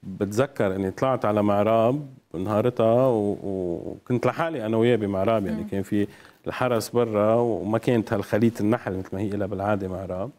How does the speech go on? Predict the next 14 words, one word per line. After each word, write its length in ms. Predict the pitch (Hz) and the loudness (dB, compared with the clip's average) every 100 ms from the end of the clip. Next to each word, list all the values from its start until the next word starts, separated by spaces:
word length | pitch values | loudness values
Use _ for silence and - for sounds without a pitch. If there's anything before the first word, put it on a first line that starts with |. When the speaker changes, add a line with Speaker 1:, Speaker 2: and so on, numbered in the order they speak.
| _ _ _ _ _ _ _ | _ _ _ _ _ _ _
Speaker 1:
وقال 220 | 135 170 | 2 2
لي 160 | 240 165 | 4 4
وتناقشنا 540 | 143 156 170 190 175 | 4 2 0 0 0
كتير 460 | 156 - 170 156 139 | -2 4 6 6 6
و-، 40 | |
و-، 580 | 127 131 107 123 117 127 | 4 2 2 0 0 0
وهيدا 540 | 123 143 131 120 110 156 | 2 2 4 2 2 2
آخر 180 | 160 | 2
شيء 340 | 143 170 160 139 - | 2 4 4 4 0
يعني 220 | 113 101 | 0 4
Speaker 2:
عم 60 | 120 | 4
نشوف 220 | 120 277 | 4 4
يمكن 260 | 254 233 220 | 2 2 -2
صورتكم 240 | 214 220 | 0 2